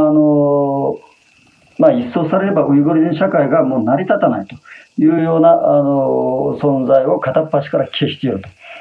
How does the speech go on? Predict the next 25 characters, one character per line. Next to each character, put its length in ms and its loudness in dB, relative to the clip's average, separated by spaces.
え 60 -6
ー、 220 -2
そ 140 -2
し 120 -12
て 100 0
で 220 -2
す 60 -2
ね、 180 -2
あ 140 2
の、 100 0
ま 120 2
あ、 120 -8
男 300 2
性 160 -2
た 160 0
ち 100 -4
を 100 2
と 120 -2
に 100 0
か 120 0
く 280 -6
収 340 2
容 220 4
し 160 -10
て、 180 -2